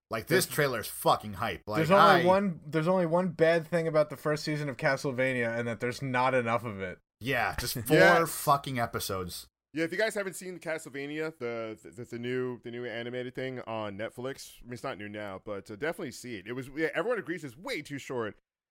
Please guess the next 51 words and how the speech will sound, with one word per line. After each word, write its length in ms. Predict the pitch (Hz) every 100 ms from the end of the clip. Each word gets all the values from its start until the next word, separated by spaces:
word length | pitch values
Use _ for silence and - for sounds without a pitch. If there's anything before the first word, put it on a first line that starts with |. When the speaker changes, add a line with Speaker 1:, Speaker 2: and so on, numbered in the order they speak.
| _
Speaker 3:
I 40 | 135
never 180 | 190
saw 160 | 185 175
anyone 240 | 160 156
who 100 | 147
didn't 240 | 139 135 120
like 280 | 120 123 110
it. 120 | 104
It 80 | 123
was, 220 | 139 135
uh, 160 | 139 139
and 100 | 170
it's, 140 | 185 -
it 120 | 202
started 220 | - 330
to 40 | 330
pick 280 | - 254 269
up 140 | 254
at 60 | 147
the 140 | 151
end 220 | 240 339
there. 300 | 262 196 - _ _ _ _ _ _ _ -
And 120 | 151
I 20 |
was 80 | 165
just 160 | 196 190
like, 180 | 196
"Yo, 120 | 170 427 466
what's 160 | 403 427
the 80 | 403
rest 200 | 440 403
of 60 |
this 160 | 381 320
thing? 380 | 262 175 110 95
Let's 200 | 220 -
go." 540 | - 294 277 143 104 95 _
Speaker 2:
Yeah, 220 | - 135 202
you 160 | 151
get 160 | 131 151
the 140 | 147
whole 200 | 139 165
band 560 | 143 127 123 139 151 151
from, 420 | - 135 120 120
uh, 520 | 117 113 110 110 113 107 _
from 320 | - 113 101 -
Castlevania 600 | - 127 - 127 123 117
three 300 | - - 113
together, 500 | 147 98 95 92 92 - _ -
and 120 | 101
you, 220 | 98 92 - _ _ - -
like, 280 | - 202 -